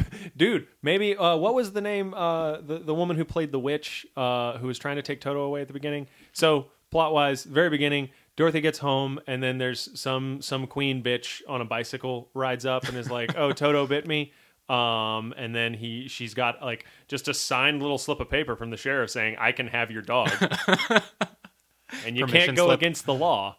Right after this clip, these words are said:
Speaker 2: Yeah.
Speaker 1: They're, they're fucking clear about that. Um,
Speaker 2: Oh, small town law. <laughs>
Speaker 1: yeah.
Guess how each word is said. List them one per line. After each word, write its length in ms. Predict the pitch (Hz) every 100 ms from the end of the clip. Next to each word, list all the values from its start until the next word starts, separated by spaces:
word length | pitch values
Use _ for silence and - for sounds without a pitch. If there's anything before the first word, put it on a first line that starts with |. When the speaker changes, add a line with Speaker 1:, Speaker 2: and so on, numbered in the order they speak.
| -
Speaker 2:
Yeah. 280 | 123 123 120 _ _
Speaker 1:
They're, 180 | 123 - _ _ - -
they're 120 | 143
fucking 420 | - 185 170 139 113
clear 300 | 180 175 117
about 280 | 107 101
that. 280 | 143 107 - _ - _ _ - -
Um, 440 | 120 113 110 110
Speaker 2:
Oh, 180 | 110 110
small 360 | - 120 107 104
town 340 | 110 107 101
law. 280 | 87 92 98 -
<laughs> 60 |
Speaker 1:
yeah. 520 | 170 240 220 131 101